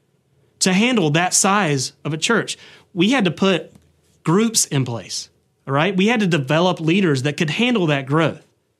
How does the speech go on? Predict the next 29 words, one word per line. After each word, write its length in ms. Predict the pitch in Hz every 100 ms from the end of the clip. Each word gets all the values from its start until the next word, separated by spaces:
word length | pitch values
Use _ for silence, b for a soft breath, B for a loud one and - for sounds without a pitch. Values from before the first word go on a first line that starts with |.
| _ _ _ _ _ _ _ _ _ _ -
If 160 | 170
we 120 | 202 247
would 100 | 226
have 260 | 160 139 -
exploded, 880 | 156 - - 220 277 214 123 123 - _ _ _ _ _ -
we 120 | 185
would 100 | 247
have 100 | 208
just 240 | 190 220 208
been, 400 | 208 175 160 - _ _ _ _ _ -
uh, 320 | 165 156 147 - -
a 100 | 147
surface 420 | - 269 190 143
church, 280 | - 117 -
something 320 | 196 196 196
that, 260 | 180 - _
you 120 | 175
know, 240 | 180 180 175 - _ _ _ _ -
a 60 | 147
lot 240 | 170 254
of 180 | 180 151
churches 580 | - 233 196 147 139 - _ _ _ _ _ _ _ _ _ _
count 300 | - 190 190
numbers 460 | 160 190 220 190 160
and 160 | 165 156
salvations 680 | 196 165 175 214 180 160
as 140 | 156 139
growth. 460 | 143 185 - - - _ _ _ _ _ _ _ _ _ -
And 400 | 165 165 160